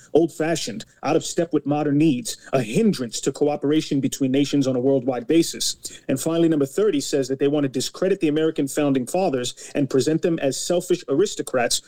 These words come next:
who had no concern for the common man. I mean, you guys are literally, literally summarizing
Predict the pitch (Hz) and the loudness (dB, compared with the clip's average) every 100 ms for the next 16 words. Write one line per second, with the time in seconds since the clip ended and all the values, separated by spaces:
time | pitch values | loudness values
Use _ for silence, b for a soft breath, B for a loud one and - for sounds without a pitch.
0 | b 156 143 139 135 135 - 147 - 127 | b 0 2 0 0 0 0 -2 -2 -2
1 | 123 139 127 127 120 131 170 143 - B | 0 0 0 -2 -2 0 0 -2 -6 B
2 | B B - 143 139 160 165 147 135 147 | B B 0 2 4 2 -2 0 0 2
3 | 185 196 196 190 185 165 151 185 165 147 | 2 4 2 0 -4 -2 0 2 2 0
4 | 131 135 - B B - - 190 190 143 | -2 -6 -14 B B -8 -2 0 2 2
5 | 131 127 127 143 | 2 0 0 -2